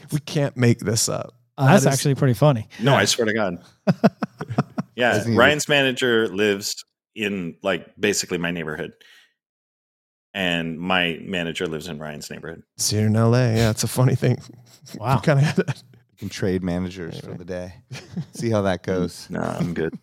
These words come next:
Speaker 2: Nah.
Speaker 4: <laughs> Not good. What, uh,
Speaker 3: Once
Speaker 4: what
Speaker 3: I saw that watch on his, Ryan's wrist, I was like, "Ooh, I don't know about this guy."
Speaker 1: <laughs> He's a flexer.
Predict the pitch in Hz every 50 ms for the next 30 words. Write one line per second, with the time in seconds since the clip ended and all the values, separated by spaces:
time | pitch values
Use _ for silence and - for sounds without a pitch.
0 | _ _ _ _ _ _ 147 135 117 107 92 - - - - 147 185 - - -
1 | - - 214 190 - - - 160 - - - - - 190 151 - - - - 131
2 | 117 113 120 131 135 131 135 131 123 117 110 110 107 - - - - - - -
3 | - _ _ _ _ _ _ - 147 160 160 190 175 170 - 175 170 165 165 160
4 | 151 120 123 135 151 160 139 127 117 - - 131 117 110 110 110 113 110 107 -
5 | - 120 117 123 123 120 113 - 127 123 113 98 - - 98 92 95 95 90 95
6 | 87 82 82 82 90 95 98 98 98 98 98 95 95 - _ _ _ _ _ _
7 | _ _ _ _ _ _ _ - - - - - - - - - - - - 101
8 | 104 104 92 92 87 - - 78 - - 87 80 76 76 - _ _ _ _ 110
9 | 110 123 - - 107 107 - - - 104 98 - - - - - -